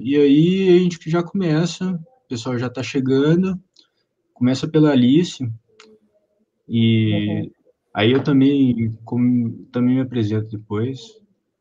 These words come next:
Speaker 1: como militante de dois mil e treze aqui também, e a gente começa esse, essa roda aqui, esse papo.
Speaker 2: Beleza. Bom, então, primeiro, é... Boa noite a todo mundo,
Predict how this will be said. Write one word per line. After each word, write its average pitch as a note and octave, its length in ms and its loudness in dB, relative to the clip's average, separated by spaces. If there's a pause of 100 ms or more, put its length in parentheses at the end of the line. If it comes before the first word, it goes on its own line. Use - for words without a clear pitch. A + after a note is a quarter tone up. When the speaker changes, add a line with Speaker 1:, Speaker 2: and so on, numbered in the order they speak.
(100)
Speaker 1:
como G#2+ 380 -4
militante G#2+ 580 -4
de A2+ 80 -4
dois G2+ 160 -4
mil G2+ 140 -4
e - 40 -20
treze G2 280 -6
aqui G#2 160 -10
também, A2 320 -2
e - 20 -2
a B2+ 40 -2
gente C3+ 220 -8
começa C#3 300 -4
esse, - 220 -8
essa A#2 260 -6
roda G#2+ 300 -2
aqui, A2 180 -6
esse G#2 200 -10
papo. G2+ 380 -14 (1500)
Speaker 2:
Beleza. E3 600 0 (1600)
Bom, G3 200 2
então, G3+ 280 2
primeiro, G3 840 2 (120)
é... D#3 680 -10 (1000)
Boa F#3 140 4
noite F3+ 340 0
a F3+ 160 2
todo F3+ 260 0
mundo, A3 680 2